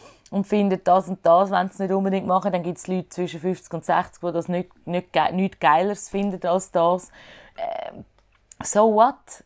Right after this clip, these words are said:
Also, man, und man muss doch nicht mit den Leuten so dementsprechend umgehen.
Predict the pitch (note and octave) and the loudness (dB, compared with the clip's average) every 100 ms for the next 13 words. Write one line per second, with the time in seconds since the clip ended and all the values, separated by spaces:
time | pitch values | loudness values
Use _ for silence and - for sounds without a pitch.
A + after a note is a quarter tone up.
0 | - G#3 G3 G3 F#3+ - - _ - G3 | -4 -4 0 -2 -4 -16 -20 _ -6 -4
1 | G3+ G3+ G3 G3+ - G#3 G3 G3 F#3+ F#3+ | 0 2 2 0 -2 -2 0 0 0 -2
2 | G3 G3+ F3+ G3 F#3 F#3+ F#3 - F#3 F3+ | -2 -2 -6 -4 -2 0 -2 -4 -2 -2
3 | - F3+ F#3+ G#3 F#3 E3+ F3+ | -2 -6 -4 -2 2 2 2